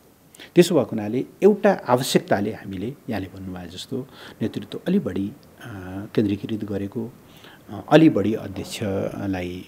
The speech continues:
अ, अधिकार, अ, अख्तियारी प्रत्यायोजन गरेको सत्य हो र त्यो प्रत्यायोजन फेरि कमिटीका संस्थागत निर्णयबाट नै भएको छ।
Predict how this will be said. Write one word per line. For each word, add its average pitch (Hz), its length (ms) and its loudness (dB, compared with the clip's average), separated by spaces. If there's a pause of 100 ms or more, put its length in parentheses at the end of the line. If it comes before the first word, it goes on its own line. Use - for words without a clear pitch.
(140)
अ, 98 520 -10
अधिकार, 98 420 -6
अ, 98 500 -14
अख्तियारी - 520 -4 (360)
प्रत्यायोजन 104 500 4
गरेको 90 300 -6
सत्य - 340 -10
हो 113 120 -2
र - 80 -2
त्यो 185 180 8
प्रत्यायोजन 127 520 4
फेरि 113 220 -6
कमिटीका 110 400 -2 (220)
संस्थागत 117 480 4
निर्णयबाट 101 460 -6
नै 143 140 2
भएको - 280 -12
छ। - 100 -20